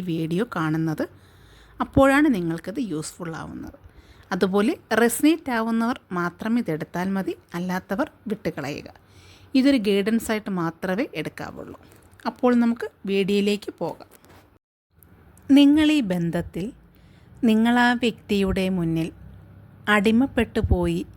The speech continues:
എന്നുള്ളതാണ്. അവർക്ക് വേണ്ടി എന്തും ചെയ്യാൻ നിങ്ങൾ തയ്യാറായത്, അവരുടെ സ്നേഹത്തിന് വേണ്ടി നിങ്ങൾ നിങ്ങളുടെ സന്തോഷങ്ങളെല്ലാം മാറ്റിവെക്കാൻ തയ്യാറായവരെന്നാണ്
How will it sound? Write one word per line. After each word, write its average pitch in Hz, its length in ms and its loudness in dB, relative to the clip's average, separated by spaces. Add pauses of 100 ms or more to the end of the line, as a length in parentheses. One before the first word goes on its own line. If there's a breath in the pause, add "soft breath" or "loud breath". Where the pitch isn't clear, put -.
(140)
എന്നുള്ളതാണ്. 160 680 -4 (720 soft breath)
അവർക്ക് 247 420 4
വേണ്ടി 208 360 2 (420)
എന്തും 208 360 4 (140)
ചെയ്യാൻ 165 400 -2 (300)
നിങ്ങൾ 170 260 -2 (200)
തയ്യാറായത്, 147 720 -2 (720 soft breath)
അവരുടെ 262 420 4
സ്നേഹത്തിന് 202 720 0
വേണ്ടി 165 300 -2 (340)
നിങ്ങൾ 180 260 0 (200)
നിങ്ങളുടെ 180 400 0 (120)
സന്തോഷങ്ങളെല്ലാം 185 1080 0 (680 soft breath)
മാറ്റിവെക്കാൻ 202 760 0 (180)
തയ്യാറായവരെന്നാണ് 180 1300 0